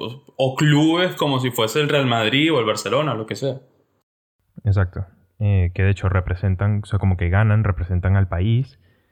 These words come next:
Speaker 2: y pueden jugar en, en estas, en competiciones internacionales que, que nada, que son, pues,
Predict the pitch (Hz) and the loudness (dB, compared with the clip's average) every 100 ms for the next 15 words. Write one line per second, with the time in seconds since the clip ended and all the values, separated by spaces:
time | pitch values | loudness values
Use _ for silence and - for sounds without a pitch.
0 | _ _ _ _ 98 98 90 85 85 90 | _ _ _ _ 0 2 4 2 0 0
1 | 90 95 101 87 90 131 87 82 90 82 | 2 4 4 4 2 2 0 2 0 2
2 | 87 87 92 104 101 98 95 90 87 - | 0 0 2 2 0 0 0 0 -2 0
3 | 90 107 101 90 87 87 87 90 92 165 | 4 4 4 4 2 2 2 2 2 -2
4 | - _ _ _ _ _ - 107 98 90 | -6 _ _ _ _ _ 0 4 6 6
5 | 87 85 80 73 - - - - - _ | 4 4 2 0 -2 -6 -8 -10 -14 _
6 | _ _ _ _ _ _ _ _ _ - | _ _ _ _ _ _ _ _ _ -4
7 | 101 90 82 101 - 104 - 90 87 92 | 2 4 4 2 0 -2 0 2 4 4
8 | 101 104 101 104 101 95 90 85 - | 6 6 4 2 4 4 4 2 -4